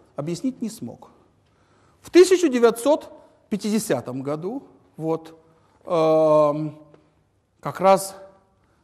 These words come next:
э, в этом институте работает Виталий Лазаревич Гинзбург, Нобелевский лауреат две тысячи третьего года.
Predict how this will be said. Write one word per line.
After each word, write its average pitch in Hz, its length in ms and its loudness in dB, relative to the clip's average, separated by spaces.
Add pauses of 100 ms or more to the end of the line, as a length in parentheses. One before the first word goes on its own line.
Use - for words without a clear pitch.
(140)
э, - 80 -12
в 147 560 0
этом 175 260 0
институте 160 720 -4 (840)
работает 156 640 2 (840)
Виталий 185 280 4
Лазаревич 151 500 0
Гинзбург, 139 580 -8 (280)
Нобелевский 139 480 -6
лауреат 131 340 -8
две 135 120 -12
тысячи 131 240 -16
третьего 131 440 -16
года. 226 260 -16